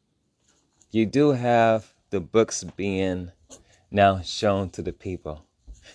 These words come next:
You could go to Amazon and find the Apocrypha, the fifty-five extra chapters of the Apocrypha. That's the life of Adam and Eve and stuff like that. Things from the Christian Correlation,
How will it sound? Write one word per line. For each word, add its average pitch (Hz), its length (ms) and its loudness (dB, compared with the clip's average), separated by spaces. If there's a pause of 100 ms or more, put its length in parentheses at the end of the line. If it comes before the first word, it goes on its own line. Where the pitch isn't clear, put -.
(120)
You 110 80 -4
could 123 140 0
go 104 140 4
to 90 80 0
Amazon 82 600 -6
and 78 100 -12
find 80 720 -4 (400)
the 95 140 0
Apocrypha, 76 720 2
the 65 80 -12
fifty-five 98 1040 0 (1800)
extra - 300 2
chapters - 560 2 (480)
of 92 140 -4
the 87 100 -4
Apocrypha. 80 720 -2 (460)
That's 107 180 6
the 104 80 0
life 95 220 4
of - 60 0
Adam 92 220 0
and 85 100 -4
Eve 82 180 -6
and 85 100 -12
stuff - 180 -12
like 78 160 -2
that. 78 200 -4
Things 123 180 -6
from 101 160 -6
the 85 100 -4
Christian 98 400 -4
Correlation, 85 800 -2